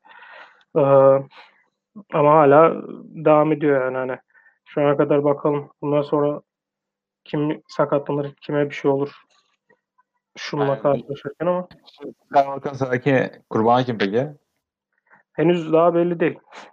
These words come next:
Speaker 1: Ee,
Speaker 2: Aynen.
Speaker 1: yani
Speaker 2: Ee,
Speaker 1: kazancı
Speaker 2: ha, bunların turnuvası var değil mi? Üç, üç bloklu.
Speaker 1: Efendim?
Speaker 2: Üç bloklu turnuvası var değil mi Dragon Gate'in şimdi?
Speaker 1: Aynen, turnuva geliyor. Onun hatta açıklamasını falan yaptılar işte kimler olacak diye. Ee,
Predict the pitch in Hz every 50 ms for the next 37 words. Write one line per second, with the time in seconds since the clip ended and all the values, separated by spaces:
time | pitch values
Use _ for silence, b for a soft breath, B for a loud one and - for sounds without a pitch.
0 | _ _ b b b b b b b b _ - - 151 143 143 139 139 135 139
1 | 139 139 139 - - _ _ _ _ _ _ - 160 170 156 151 156 - 165 165
2 | 170 180 185 185 202 131 143 147 147 139 131 - 127 135 139 147 156 147 - -
3 | 147 143 143 147 135 151 139 117 120 139 156 147 123 110 107 - - 110 104 -
4 | - - 98 113 113 104 104 101 101 101 98 - 98 95 92 - _ _ _ _
5 | _ _ _ _ _ - 180 156 139 160 151 160 208 240 - _ _ _ _ _
6 | _ _ _ _ _ _ _ _ _ - 123 - - 120 123 113 135 127 - 127
7 | 117 117 117 - - 123 110 107 120 139 131 117 98 92 90 98 95 98 98 98
8 | 95 92 92 92 - - 95 95 95 92 - - _ _ _ _ _ _ _ _
9 | _ _ _ - - 165 160 165 156 143 139 - 156 156 160 165 165 160 147 135
10 | 139 135 139 156 180 196 185 - - - 175 156 156 160 160 160 156 151 - -
11 | 147 143 147 143 147 - - - 156 147 143 139 - 156 143 139 - 147 143 139
12 | 135 131 123 - - - 135 127 - - - 147 143 - - 151 139 135 135 135
13 | 131 131 131 131 127 123 - - 165 175 - - _ b b b b b b b
14 | b b b b b _ _ _ -